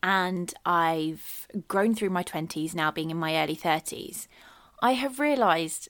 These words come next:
that cheating and betrayal in relationships and lying, whether, so obviously cheating and betrayal more or less comes under romantic relationships, but lying can come in your friendships, in families,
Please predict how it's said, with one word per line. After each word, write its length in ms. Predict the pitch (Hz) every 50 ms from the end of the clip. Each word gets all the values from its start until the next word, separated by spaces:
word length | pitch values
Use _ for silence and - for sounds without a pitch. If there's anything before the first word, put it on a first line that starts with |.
| _ -
that 260 | 214 190 - - -
cheating 520 | - - - 262 262 240 - - 254 233
and 120 | - 220 214
betrayal 480 | 208 - - - 214 190 175 165 165
in 160 | - - 170 170
relationships 800 | 170 170 165 165 170 - - - 160 - - - - - - -
and 200 | - 202 220 220
lying, 640 | 220 226 226 233 214 180 143 101 87 110 180 185 - _ _ _ _ - _ -
whether, 340 | 196 190 190 190 175 160 - -
so 340 | - - 214 196 196 190 -
obviously 300 | - 208 202 - 196 190
cheating 340 | - - 285 277 - 226 202
and 60 | 190
betrayal 640 | 180 185 - - 185 185 180 180 180 175 165 - -
more 320 | - 190 196 196 190 180
or 40 | 175
less 180 | 170 160 - -
comes 240 | - - 165 160 170
under 160 | 170 165 156
romantic 420 | 170 170 160 151 160 175 - -
relationships, 540 | 147 143 - - - - 175 - - - -
but 160 | - 170 139
lying 560 | 185 214 226 240 254 233 202 185 175 175 - - -
can 240 | - - 190 185 175
come 320 | - - 160 156 156 156 - -
in 180 | - 156 147
your 120 | 151 127 151
friendships, 800 | - - 185 185 185 170 - - 170 - - - - - - - -
in 340 | - 170 170 165 165 156 -
families, 720 | - - - 180 165 165 160 160 160 160 - 151 - -